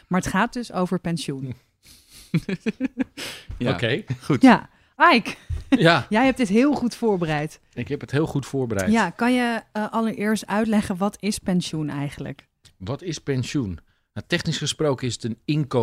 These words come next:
Speaker 3: inkomensverzekering. En ik heb me er even goed in verdiept. Dat moest ik ook wel doen, want alles wat ik, eh, jullie ga vertellen vandaag is theoretisch. Want ik heb zelf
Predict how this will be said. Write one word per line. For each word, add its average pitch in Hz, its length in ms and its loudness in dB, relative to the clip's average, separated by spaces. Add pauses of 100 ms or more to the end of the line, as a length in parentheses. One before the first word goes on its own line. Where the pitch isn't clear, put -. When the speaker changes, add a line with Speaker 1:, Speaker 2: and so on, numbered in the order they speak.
(160)
Speaker 3:
inkomensverzekering. 104 880 -4 (920)
En 117 160 -4
ik 117 100 -6
heb 127 160 -6
me 123 80 -2
er 117 140 0
even 110 220 -4
goed 160 200 -4
in 127 100 -2
verdiept. 120 440 -6
Dat 117 140 -2
moest 151 220 0
ik 147 120 -6
ook 120 120 0
wel 107 160 -2
doen, 170 340 0 (200)
want 117 220 -10
alles 139 300 -2
wat 135 180 -4
ik, - 180 -10
eh, 123 120 -4
jullie 131 280 -4
ga 110 260 -6 (500)
vertellen 165 460 0
vandaag 127 320 2
is - 240 -4
theoretisch. 147 840 -2 (520)
Want 123 160 -6
ik 120 80 -6
heb - 160 -4
zelf 143 580 0